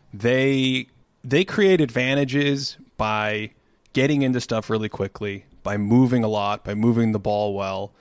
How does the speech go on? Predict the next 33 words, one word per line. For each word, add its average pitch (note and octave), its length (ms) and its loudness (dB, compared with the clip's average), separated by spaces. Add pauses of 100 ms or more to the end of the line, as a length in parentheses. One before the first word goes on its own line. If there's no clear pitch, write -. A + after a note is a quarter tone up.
(260)
And A2+ 200 0
so A2 560 2 (240)
you're C#3 160 0
gonna D3+ 220 0
naturally C3+ 680 0
end A#2 220 2
up G#2+ 160 -4
with G2 100 -2
more G2 160 -2
possessions F#2 640 -4
where, G2 320 -8 (460)
what E3+ 180 -2
the C#3 80 -4
hell, B2 300 2
Ayton's A2+ 300 0
wide G#2 180 0
open G#2 240 -6
for G#2 160 -8
a G2+ 60 -10
dunk. F2+ 360 -10 (400)
Um, G2 440 -6 (200)
and C3 120 -2
it's C3 120 -6
not D#3 160 -2
to C#3+ 80 -2
say D#3 300 0
that B2 300 0
Milwaukee B2 880 -2 (160)
doesn't B2 340 -2 (100)
run A#2+ 680 -4 (100)
stuff - 640 -8 (100)
as A2 200 -2
well, G2+ 580 -4